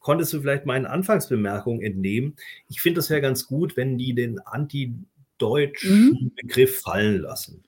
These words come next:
Speaker 1: ja, weil
Speaker 2: Mhm.
Speaker 1: sie waren es nie, ja. Ähm,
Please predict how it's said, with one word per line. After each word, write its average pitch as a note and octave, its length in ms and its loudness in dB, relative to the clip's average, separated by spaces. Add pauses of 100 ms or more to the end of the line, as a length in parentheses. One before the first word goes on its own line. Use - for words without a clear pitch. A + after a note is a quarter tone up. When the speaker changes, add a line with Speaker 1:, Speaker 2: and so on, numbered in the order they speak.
Speaker 1:
ja, A#2+ 320 -6 (420)
weil A2 160 2
Speaker 2:
Mhm. - 20 0
Speaker 1:
sie G#2+ 180 0
waren F#2+ 160 -2
es - 160 0
nie, D2 280 -10 (420)
ja. F#2+ 300 -8 (580)
Ähm, A2 680 2